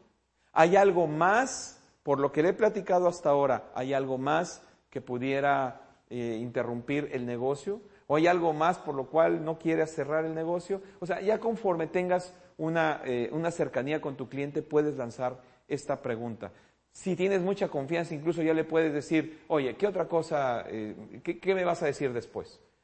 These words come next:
O sea, ¿cuáles son las dos o tres cosas que ya sabemos que me vas a preguntar?". Alguien me, alguien me ha dicho que soy un loco y un suicida <clears throat> y que un vendedor no debería estar haciendo estas preguntas.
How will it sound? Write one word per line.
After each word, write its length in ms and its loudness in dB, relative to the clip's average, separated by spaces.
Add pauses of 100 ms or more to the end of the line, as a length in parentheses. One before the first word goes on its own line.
(120)
O 40 -12
sea, 120 0
¿cuáles 260 4
son 140 4
las 120 2
dos 200 2
o 80 0
tres 180 0
cosas 300 0
que 300 -4 (200)
ya 140 4
sabemos 360 2
que 120 -6
me 80 -2
vas 180 -2
a 80 -6
preguntar?". 460 -10 (1160)
Alguien 300 4
me, 280 2
alguien 280 2
me 80 0
ha 60 0
dicho 300 -4
que 80 -14
soy 180 0
un 240 0
loco 320 4
y 80 -2
un 100 -4
suicida 720 0 (360)
<clears throat> 180 4
y 120 8
que 120 2
un 80 4
vendedor 440 6
no 160 4
debería 280 4
estar 200 2
haciendo 280 -2
estas 220 -6
preguntas. 640 -6